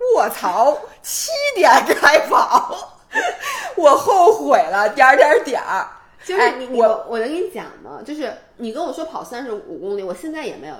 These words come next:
Speaker 2: 压力。就你跟我说爬升多少多少米，我也没有压力。
Speaker 1: 因为你还就没爬过，你不知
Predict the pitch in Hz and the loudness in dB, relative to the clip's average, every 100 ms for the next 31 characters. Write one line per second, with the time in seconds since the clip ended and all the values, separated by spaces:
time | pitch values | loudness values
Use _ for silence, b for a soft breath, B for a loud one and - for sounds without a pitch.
0 | 147 127 127 135 - 330 233 233 254 254 | -16 -16 -16 -18 -14 -10 -8 -8 -10 -10
1 | 233 - 165 208 294 294 277 190 185 196 | -14 -14 -12 -12 -12 -10 -8 -8 -8 -10
2 | 226 196 180 269 277 - 170 202 - - | -10 -12 -10 -10 -10 -14 -12 -12 -10 -8
3 | 302 320 277 139 226 269 269 214 208 226 | -6 -6 -8 -8 -8 -10 -8 -10 -8 -12
4 | 294 - 160 190 240 202 339 254 226 277 | -12 -14 -10 -6 -6 -6 -8 -8 -10 -12
5 | 311 | -12